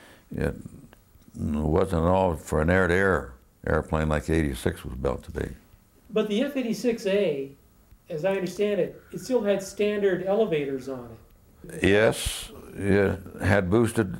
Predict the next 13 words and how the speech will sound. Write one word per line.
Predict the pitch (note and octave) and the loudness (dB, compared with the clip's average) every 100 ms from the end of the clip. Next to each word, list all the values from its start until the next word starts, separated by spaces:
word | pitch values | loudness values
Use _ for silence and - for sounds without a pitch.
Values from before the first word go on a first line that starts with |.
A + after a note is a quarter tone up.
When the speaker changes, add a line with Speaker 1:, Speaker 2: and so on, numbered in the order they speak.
| - | -4
Speaker 1:
hydraulic | F2 G2+ G#2 G#2+ F#2 | 0 2 2 2 0
flight | - G#2+ - | 0 -2 0
control | E2 - E2+ | -4 -2 -2
systems. | D2+ E2 C#2+ F2+ G#2+ - - - - - - - - - | 0 -2 0 0 -2 -4 -16 -20 -20 -20 -20 -20 -12 0
And, | F2+ F#2 F#2 F2 F2 | 4 6 6 4 4
uh, | E2 E2+ E2 F2 - - - - | 2 0 -4 -6 -12 -16 -14 -12
we | - A2+ G2+ | -4 2 2
found | F2+ G#2 G#2 G#2 | 4 2 2 2
in, | G2 F#2+ F#2 | 2 4 4
uh, | F2 F2 - - - - - - - - - G#2+ | 4 0 -2 -10 -14 -16 -18 -20 -18 -18 -16 -10
in | G2+ | -8
Korea | F2 - A2+ C3 A2+ G2+ | -8 -2 2 4 4 4
that | F#2+ E2+ | 2 2